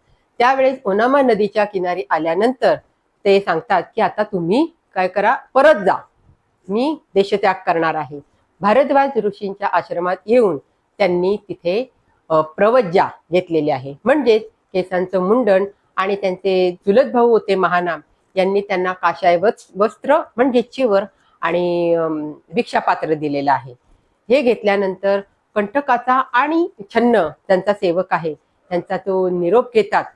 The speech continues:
आणि सगळे, अम, ते ज-, कपिलवस्तू नगरीचे जे, अ, लोक असतात ते दुःख अंतःकरणाने परत जातात.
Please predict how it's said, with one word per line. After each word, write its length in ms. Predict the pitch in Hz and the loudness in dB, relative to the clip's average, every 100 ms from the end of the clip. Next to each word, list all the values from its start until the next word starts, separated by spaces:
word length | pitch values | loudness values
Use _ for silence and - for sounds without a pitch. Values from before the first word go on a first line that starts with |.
| _ _ - | _ _ -8
आणि 200 | 180 185 | -6 -4
सगळे, 480 | 196 185 185 185 180 | -4 -2 0 0 -2
अम, 500 | 180 160 170 160 156 | -6 -4 -2 -2 -6
ते 320 | 147 175 156 - 156 | -8 -8 -8 -10 -2
ज-, 280 | 190 175 156 _ _ | 0 2 -2 _ _
कपिलवस्तू 680 | - 311 285 269 - 233 220 | -6 -2 2 2 0 -4 -2
नगरीचे 480 | 208 175 175 185 180 | -2 -2 -6 -6 -6
जे, 200 | 175 175 _ _ _ _ - | -6 -8 _ _ _ _ -6
अ, 160 | 160 156 156 - | -2 -2 -4 -6
लोक 300 | 180 254 196 | 0 0 0
असतात 300 | 190 180 143 | -4 -4 -4
ते 240 | - 190 | -6 -8
दुःख 300 | 170 - - 208 185 | -8 -8 -8 -6 -4
अंतःकरणाने 880 | 165 - - 180 165 165 160 170 _ _ _ _ - | -8 -8 -6 -4 -2 -4 -4 -6 _ _ _ _ -2
परत 200 | 170 185 | 2 2
जातात. 380 | 156 147 - | 2 -2 -2